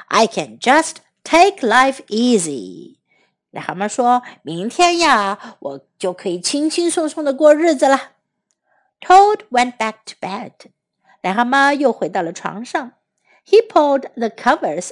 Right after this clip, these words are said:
over his head and fell asleep.他把被子拉过头顶，睡着了。小朋友，你们有没有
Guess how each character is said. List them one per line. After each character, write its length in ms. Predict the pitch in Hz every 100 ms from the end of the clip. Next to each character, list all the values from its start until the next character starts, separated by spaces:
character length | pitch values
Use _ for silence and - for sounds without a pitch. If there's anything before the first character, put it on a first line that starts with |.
| -
over 340 | - 220 202 196
his 180 | 180 - 190
head 240 | - - - _ _
and 240 | - 139 120
fell 680 | - 175 202 220 220 254 _
asleep. 840 | 269 240 - 196 220 247 180 - _ _ _ _ _ _ _
他 120 | -
把 120 | 202 185
被 220 | 233 233
子 360 | 226 240 220 - -
拉 180 | - 320
过 160 | 302 320
头 220 | 294 262
顶， 400 | 311 262 233 240 _ _ _
睡 480 | - 240 214 180 160
着 400 | 190 151 131 185
了。 220 | 180 175 _ _ _ _ _ _ _ _ _ _ _ _ _ _ _ _ _ _ _ _ _ _ _ _ _
小 140 | - 208
朋 100 | 220
友， 220 | 226 214 226 -
你 100 | -
们 160 | 220 247
有 140 | 269
没 120 | 208 240
有 220 | 226